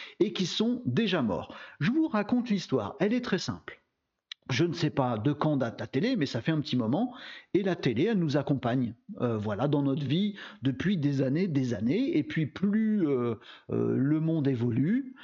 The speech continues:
euh, notamment le monde de l'Ouest, hein, on va le dire comme ça,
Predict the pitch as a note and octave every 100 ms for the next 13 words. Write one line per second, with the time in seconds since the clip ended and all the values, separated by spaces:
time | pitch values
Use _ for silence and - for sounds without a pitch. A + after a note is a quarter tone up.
0 | - - A2 A2+ A2+ A#2 A2+ B2 B2 A2+
1 | B2+ C#3+ A2+ G#2 A2 A2 B2+ E3 F#3+ A3
2 | - - D3+ C3+ B2 A#2 B2 - C3+ -
3 | E3 C4+